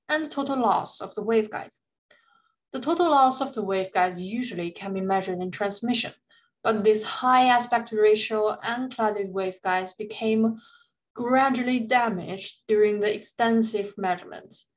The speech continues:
up to a point where it cannot be measured in the initial condition anymore. So we then turned to simulation. We numerically estimated the loss of the waveguide from the sidewall roughness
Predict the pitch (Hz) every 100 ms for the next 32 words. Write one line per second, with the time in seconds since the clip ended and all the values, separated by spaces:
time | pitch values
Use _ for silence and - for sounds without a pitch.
0 | _ _ _ 262 269 - 240 226 214 202
1 | 202 208 - - 196 190 185 185 - -
2 | 208 208 220 240 247 226 214 208 190 180
3 | - _ _ _ 214 202 208 214 208 202
4 | 214 254 226 196 196 190 185 190 175 -
5 | - _ _ _ _ _ _ _ _ _
6 | - - 208 202 196 208 202 196 - _
7 | - 202 214 226 247 254 - 208 202 202
8 | 208 - - - - 214 208 208 202 -
9 | 233 254 294 - - - _ - - _
10 | _ _ - 233 233 220 247 311 311 302
11 | 254 240 226 208 202 202 190 190 190 190
12 | 190 208 202 202 196 190 - 185 190 214
13 | 202 196 196 226 233 226 220 214 208 208
14 | 214 214 214